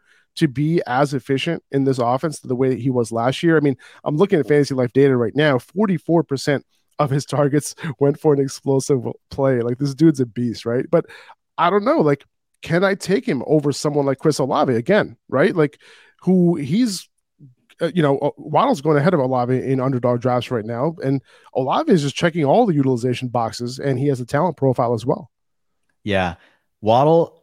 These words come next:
Speaker 2: I'm a little worried about at A D P. I still love the player. This is a very talented player, so he's gonna have outs no matter what. There's different ways he's get, he could get there, but you picked out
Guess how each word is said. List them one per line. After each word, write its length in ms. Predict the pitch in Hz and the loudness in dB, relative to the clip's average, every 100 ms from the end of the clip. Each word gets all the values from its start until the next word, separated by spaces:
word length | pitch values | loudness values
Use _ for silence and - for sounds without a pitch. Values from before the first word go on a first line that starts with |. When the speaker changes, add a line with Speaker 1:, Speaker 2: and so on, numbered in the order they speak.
| _ - | _ -2
Speaker 2:
I'm 160 | 117 | 0
a 80 | 117 | 2
little 420 | 117 117 123 131 | 2 2 2 2
worried 260 | 120 110 107 | 2 2 0
about 260 | 95 98 | 0 0
at 60 | 92 | 0
A 80 | 92 | -2
D 180 | 92 87 | -2 -4
P. 200 | 92 80 | -6 -4
I 80 | |
still 320 | 104 - 143 101 | -4 -2 -2 0
love 240 | 101 90 | -2 -4
the 60 | 82 | -10
player. 520 | - 82 60 - _ - | -8 -8 -10 -20 _ -8
This 160 | 104 | -4
is 100 | 107 | -4
a 40 | 110 | 0
very 220 | 120 113 | 0 0
talented 440 | - 104 104 98 | -2 -2 -2 -4
player, 360 | - 95 98 98 | -6 -6 -4 -6
so 140 | - | -4
he's 120 | 98 | -4
gonna 200 | - 135 | -2 -2
have 240 | 113 107 - | 0 -2 -4
outs 340 | 82 98 - 98 | -6 -6 -6 -8
no 120 | 101 | -6
matter 260 | 95 85 80 | -4 -6 -6
what. 340 | 80 90 - | -4 -6 -6
There's 160 | 98 85 | -8 -6
different 360 | - - 117 85 | -4 -6 -6 -4
ways 240 | 92 87 | -4 -6
he's 140 | 85 | -10
get, 240 | 90 92 - | -10 -10 -8
he 140 | 104 | -8
could 160 | 104 82 | -8 -6
get 160 | 92 | -4
there, 160 | - 107 | 0 -2
but 140 | 98 | 0
you 120 | 95 113 | -2 0
picked 260 | 160 160 | -2 0
out 300 | 127 113 - | 0 0 -4